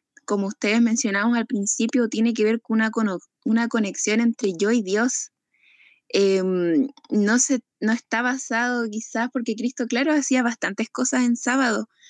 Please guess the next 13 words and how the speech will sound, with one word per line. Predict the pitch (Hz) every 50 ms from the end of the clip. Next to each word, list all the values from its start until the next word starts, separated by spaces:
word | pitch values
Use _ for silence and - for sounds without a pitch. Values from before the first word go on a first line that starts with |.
| - - - - - _ _
pero | - 220 214 208 208
había | 202 196 220 226 247 247 247 208
una | - 233 240 262 262
cosa | 233 - 214 247 269 - - 262 269
que | 262 - 247 233
lo | 226 220 214
movía | 214 208 208 202 220 233 247 254
a | 247
él | 254 269 294 302 294 - _
para | - 226 214 196
hacer | 208 - - 247 262 269 -
esas | - 269 285 - 311 -
cosas. | _ - 349 - - 208 190 - -